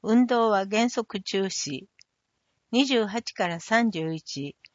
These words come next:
厳重警戒。激しい運動は中止。二十五から二十八、警戒。積極的に休息。二十一から二十五、注意。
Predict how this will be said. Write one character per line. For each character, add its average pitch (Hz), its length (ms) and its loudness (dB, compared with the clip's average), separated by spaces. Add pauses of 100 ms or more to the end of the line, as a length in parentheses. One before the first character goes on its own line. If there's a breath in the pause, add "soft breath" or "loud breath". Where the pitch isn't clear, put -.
(200)
厳 247 240 4
重 233 280 0
警 190 240 -4
戒。 147 400 -10 (380)
激 247 280 0
し 226 260 -2
い 170 40 0
運 196 240 0
動 196 240 -2
は 180 160 -2
中 185 240 -4
止。 143 400 -8 (720)
二 247 120 4
十 233 240 0
五 202 260 -2
か 202 160 -4
ら 190 120 -2
二 208 180 0
十 170 220 -4
八、 156 520 -8 (280)
警 208 240 -2
戒。 160 420 -6 (400)
積 - 260 -2
極 254 280 -4
的 226 280 -2
に 208 180 0
休 202 240 -2
息。 165 520 -8 (720)
二 247 140 2
十 233 260 0
一 202 220 -8
か 165 140 -4
ら 165 120 -4
二 190 180 -2
十 170 280 -6
五、 147 320 -10 (360)
注 220 300 0
意。 143 240 -10